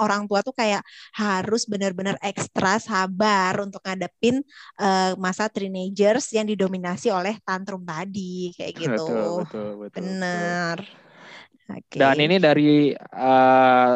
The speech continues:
Speaker 2: saya baca dari parenting dot co dot I D. Jadi sebenarnya ada,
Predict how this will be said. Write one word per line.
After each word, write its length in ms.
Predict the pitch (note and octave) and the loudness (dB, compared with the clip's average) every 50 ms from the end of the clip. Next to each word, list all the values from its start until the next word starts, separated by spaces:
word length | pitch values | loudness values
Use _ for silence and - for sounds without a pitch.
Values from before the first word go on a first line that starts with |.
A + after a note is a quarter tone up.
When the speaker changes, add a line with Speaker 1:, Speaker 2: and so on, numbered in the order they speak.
| - - | 0 -4
Speaker 2:
saya 220 | - - C3+ C3 C3 | -2 0 2 4 4
baca 400 | C3 A2+ - - G2+ G#2 A#2 D3+ _ _ _ | 2 2 0 0 -2 -4 -4 -8 _ _ _
dari 420 | - F#3 A#2+ A2+ A#2 A#2+ A#2 A#2 A#2 A#2 A#2 A#2+ A#2+ A#2+ A#2+ A#2+ A#2+ A#2 - - - _ | -6 -2 0 0 0 0 0 -2 -2 0 0 0 0 0 0 -2 -2 -4 -6 -8 -4 _
parenting 420 | - A#2+ - A#2+ A#2+ A2+ B2 B2 A#2+ | 2 2 2 2 0 -2 -6 -4 -4
dot 140 | A2+ A2+ - | -6 -6 -4
co 80 | - B2 B2 | -6 -4 -4
dot 120 | A#2 A2+ A#2+ | -4 -4 -2
I 100 | A2+ G#2+ | -4 -4
D. 120 | G2 G2 G#2 G#2 A2+ C#3 - _ _ _ _ _ - | -4 -6 -8 -8 -8 -8 -12 _ _ _ _ _ -2
Jadi 120 | B2 B2+ F3+ | 2 2 2
sebenarnya 300 | - E3 D3 D#3 F#3 F#3+ F#3 F3 | 2 2 2 2 4 4 4 4
ada, 160 | D#3 C#3+ C3+ | 4 6 6